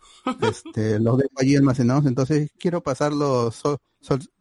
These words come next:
solamente a mi, a mi juego, a mi nuevo juego, y ahí veré si los uso en combate, porque yo sí juego,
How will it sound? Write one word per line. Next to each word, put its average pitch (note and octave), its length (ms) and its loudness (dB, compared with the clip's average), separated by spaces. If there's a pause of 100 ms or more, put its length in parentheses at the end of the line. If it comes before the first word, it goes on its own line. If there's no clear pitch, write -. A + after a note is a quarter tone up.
(120)
solamente C3+ 480 4
a B2 80 2
mi, A#2+ 260 0
a B2 80 2
mi C3 240 4
juego, E3+ 460 0
a C3+ 80 -2
mi C3+ 120 0
nuevo D3+ 200 2
juego, D#3 320 0
y C3 80 -2
ahí A#2+ 240 -2
veré A#2 240 -2
si B2+ 160 -4
los G#2+ 160 -6
uso B2+ 200 -4
en A#2 80 -2
combate, A2+ 440 -4
porque A#2+ 340 -6 (440)
yo B2+ 240 2
sí C3 380 0
juego, A#2+ 720 -4